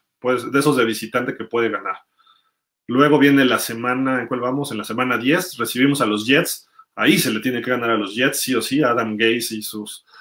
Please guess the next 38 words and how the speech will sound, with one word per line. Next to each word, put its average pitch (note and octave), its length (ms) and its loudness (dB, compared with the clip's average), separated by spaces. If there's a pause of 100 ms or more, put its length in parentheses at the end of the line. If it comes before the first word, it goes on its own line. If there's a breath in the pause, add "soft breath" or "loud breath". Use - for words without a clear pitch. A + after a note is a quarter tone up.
(100)
sus A2 320 -8
gorras B2 580 6
y G#2+ 80 -4
sus G#2+ 300 -8
ojos A#2 260 -2
todos A#2 320 -2
disparatados. C3 840 0 (320 soft breath)
El A2+ 80 0
año B2+ 180 2
pasado B2 260 0
se A#2 120 -2
le G#2 100 0
ganó G#2 180 0
en C3 60 2
Miami C#3 540 4
y A#2 80 -4
nos A2+ 160 -4
robaron A#2+ 400 4
el G#2+ 60 -4
juego A#2+ 280 -2
en A2 80 -2
Nueva G#2 240 -2
York, C#3 260 0
pero G2 180 -2
bueno, G2+ 200 -4
eso G#2 160 -8
es G#2 140 -12
otro G#2+ 180 -6
rollo. C3+ 340 2 (440 soft breath)
Eh, G#2+ 120 -4
yo A2+ 120 -2
creo A#2+ 120 -6
que - 120 -10
se A2 100 -2
debe A#2 200 2
ganar A2 200 0
ese A2+ 160 -2
partido. A2+ 640 -8